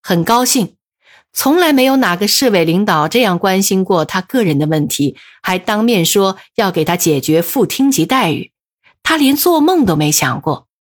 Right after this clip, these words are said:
就算柳王明送给他的是一个梦，但这话说到他心窝子里了。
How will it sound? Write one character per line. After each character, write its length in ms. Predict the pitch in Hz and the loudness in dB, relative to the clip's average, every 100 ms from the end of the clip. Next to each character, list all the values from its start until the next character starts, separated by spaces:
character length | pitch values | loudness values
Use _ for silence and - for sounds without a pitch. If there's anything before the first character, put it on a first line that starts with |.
| _ _ _ _ - | _ _ _ _ -2
就 260 | 349 320 | 0 2
算 240 | 262 302 262 | 2 2 2
柳 200 | 196 175 | 2 2
王 200 | 175 226 | 2 0
明 240 | 247 220 | 2 2
送 240 | 233 277 233 | 0 0 0
给 160 | 151 | -2
他 200 | 147 226 | -2 -6
的 100 | 214 | -4
是 160 | - 220 | -2 0
一 180 | 170 226 | 0 0
个 140 | 277 | 0
梦， 320 | 285 311 - _ _ - - | 0 0 -4 _ _ -12 -4
但 200 | 214 208 | -2 0
这 240 | 262 185 | 0 -2
话 440 | - 180 143 143 - | 0 0 0 -2 -2
说 240 | - 214 | 0 2
到 120 | 208 | 0
他 240 | 190 196 190 | -2 -4 -2
心 360 | - 277 277 | -2 0 0
窝 180 | 285 311 | 0 -2
子 140 | 311 160 | -2 -2
里 180 | 143 | -4
了。 140 | - | -6